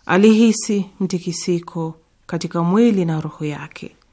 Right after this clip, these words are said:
Katika lahadha hiyo, ghafla kiumbe adhimu alijitokeza mbele ya macho ya Muhammad.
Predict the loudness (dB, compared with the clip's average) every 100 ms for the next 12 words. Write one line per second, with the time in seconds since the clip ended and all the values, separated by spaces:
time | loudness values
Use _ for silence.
0 | _ _ _ _ _ _ _ _ -16 -10
1 | -8 -4 0 0 2 0 0 0 0 2
2 | 0 0 -2 -4 -4 -10 _ -2 2 4
3 | 2 2 -2 0 2 4 2 0 _ _
4 | _ _ -8 -2 0 0 -2 0 2 2
5 | 2 2 2 2 0 -2 -2 -2 -2 -2
6 | -2 -2 -2 -4